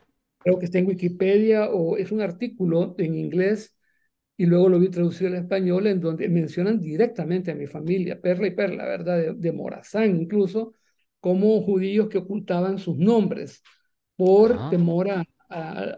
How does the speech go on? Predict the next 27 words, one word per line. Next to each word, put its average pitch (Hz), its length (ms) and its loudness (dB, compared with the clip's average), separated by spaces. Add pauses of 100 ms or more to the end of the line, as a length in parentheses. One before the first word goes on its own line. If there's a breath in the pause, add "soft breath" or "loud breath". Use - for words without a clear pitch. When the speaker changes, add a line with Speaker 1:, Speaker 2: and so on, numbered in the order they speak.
(420)
Speaker 1:
a, - 40 -4
a 165 100 -8
toda 185 200 0
la 208 140 -2
persecución 185 600 -4
en 196 100 -2
casi 185 260 -4
todos 185 180 -4
los 180 160 -4
países. 190 600 -2 (640 soft breath)
Y, 165 920 0 (360)
eh, 147 760 -6 (180)
eso 196 240 0
no, 214 220 2
eso 208 380 2
de 165 220 0
verdad 160 300 -2
que 208 80 -2
a 202 40 0
mí 185 140 0
me 202 120 -2
tomó 175 260 -2
por 175 140 -12
sorpresa, 185 480 0
aunque 175 240 0
ya 180 180 -2
antes 202 320 -4